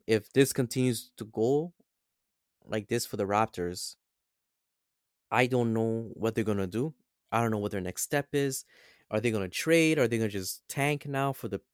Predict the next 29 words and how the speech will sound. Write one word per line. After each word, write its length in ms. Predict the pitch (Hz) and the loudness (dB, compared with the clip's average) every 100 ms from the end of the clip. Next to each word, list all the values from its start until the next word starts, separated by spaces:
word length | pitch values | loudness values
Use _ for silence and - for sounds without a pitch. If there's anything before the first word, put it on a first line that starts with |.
| _ - | _ 0
pick 340 | 170 175 - | 2 2 -2
or 160 | 95 107 | -4 0
whatever? 640 | 110 139 147 156 151 156 _ _ _ _ _ _ _ _ _ _ | 0 2 0 -2 -4 -8 _ _ _ _ _ _ _ _ _ _
I 80 | - | -2
know 100 | 127 | 2
it's 100 | 151 | 2
still 140 | - 151 | 4 4
early. 420 | 123 135 104 110 _ _ _ _ _ _ - | 4 2 0 -6 _ _ _ _ _ _ -8
Like, 200 | 107 101 _ _ _ | -8 -8 _ _ _
they 160 | - 117 | -4 -4
can 120 | 147 | -2
certainly, 320 | - 143 131 123 | 0 0 0 -2
they 100 | 127 | 0
can 120 | 123 | -2
turn 140 | 143 | -2
it 20 | |
around 300 | 151 135 120 - | 0 0 -2 -2
easily. 460 | 139 113 98 92 - _ _ _ _ _ _ _ | -4 -2 -6 -10 -14 _ _ _ _ _ _ _
I 160 | 113 120 | 0 2
don't 140 | 139 | 2
think 320 | 147 120 104 - | 0 -2 -6 -12
losing 460 | 117 113 123 127 | -4 0 2 2
is 120 | 120 113 | 0 0
in 80 | |
their 100 | 104 | -2
vocabulary 640 | 101 104 110 104 107 107 101 | -2 -4 0 0 2 0 0
as 160 | 92 | -2
well. 240 | 98 110 147 _ _ _ _ _ _ - | -2 -4 -4 _ _ _ _ _ _ -6
Um, 400 | 101 101 95 - | -2 -2 -4 -8